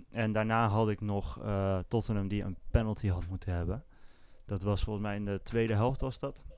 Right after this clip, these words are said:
Er was een corner. Eh, dat is eigenlijk twee momenten waren dat. Eerst was het, eh, eigenlijk heel vergelijkbaar. Bij de tweede paal, de, de, degene die het echt het duidelijkst was, dat was, eh, Dele Alli.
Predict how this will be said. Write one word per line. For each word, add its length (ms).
Er 80
was 120
een 160
corner. 500
Eh, 300
dat 100
is 140
eigenlijk 300
twee 200
momenten 380
waren 220
dat. 180
Eerst 260
was 180
het, 200
eh, 460
eigenlijk 340
heel 140
vergelijkbaar. 760
Bij 140
de 80
tweede 280
paal, 260
de, 120
de, 440
degene 240
die 140
het 120
echt 160
het 140
duidelijkst 400
was, 200
dat 120
was, 340
eh, 340
Dele 300
Alli. 260